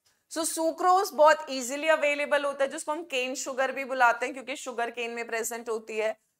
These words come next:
जो हम घर पे यूज़ कर रहे होते हैं शुगर, that is your sucrose, it is easily available। तो सुक्रोज की जब हम हाइड्रोलिसिस करते हैं तो हमें क्या मिलता है, ग्लूकोज, और साथ में क्या मिल जाता है आपको, फ्रक्टोज।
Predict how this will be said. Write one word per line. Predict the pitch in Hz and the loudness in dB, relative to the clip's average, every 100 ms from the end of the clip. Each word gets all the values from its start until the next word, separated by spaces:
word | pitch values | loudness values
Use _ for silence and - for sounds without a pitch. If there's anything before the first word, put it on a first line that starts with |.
| - | -4
जो | 208 | 4
हम | 277 277 | 6 6
घर | 262 262 262 | 4 4 4
पे | 277 | 0
यूज़ | 269 269 285 | 0 -4 -2
कर | 262 254 | 0 2
रहे | 247 | 2
होते | 247 240 | 0 -2
हैं | 247 | -4
शुगर, | - 247 226 226 | -4 -2 0 4
that | 220 208 | 4 4
is | 233 233 | -4 -2
your | 233 233 | 0 0
sucrose, | - 247 226 226 277 370 _ _ - | -4 -10 -8 -6 -4 -6 _ _ -10
it | 233 | -4
is | 320 269 | -4 -4
easily | 269 262 294 311 330 | -6 -4 -4 4 6
available। | 320 277 254 240 294 | 6 4 0 0 0
तो | 330 | -2
सुक्रोज | 359 294 - 330 349 | -8 -8 -6 -4 -4
की | 339 | -6
जब | 294 294 | -4 -2
हम | 294 | -2
हाइड्रोलिसिस | 302 240 226 247 240 269 349 349 | -2 -4 0 2 2 2 -2 -4
करते | - 269 - 269 | -2 -2 -2 -6
हैं | 311 294 | -6 -4
तो | 294 | -4
हमें | 302 262 269 | -4 -4 -4
क्या | 269 240 | 2 2
मिलता | 254 247 247 247 | 0 -4 2 2
है, | 277 262 | 2 -2
ग्लूकोज, | 220 220 202 262 320 403 - _ _ _ | -4 -6 -4 -2 -2 -2 -10 _ _ _
और | 269 339 403 | 12 12 12
साथ | - 349 339 | 10 8 8
में | 349 | -2
क्या | - 285 | 2 2
मिल | 311 320 | 4 -2
जाता | 320 277 277 277 | 4 4 6 4
है | 285 | 6
आपको, | 269 226 - 302 | 6 6 4 -6
फ्रक्टोज। | 320 269 233 - 202 175 | -4 2 2 0 -10 -10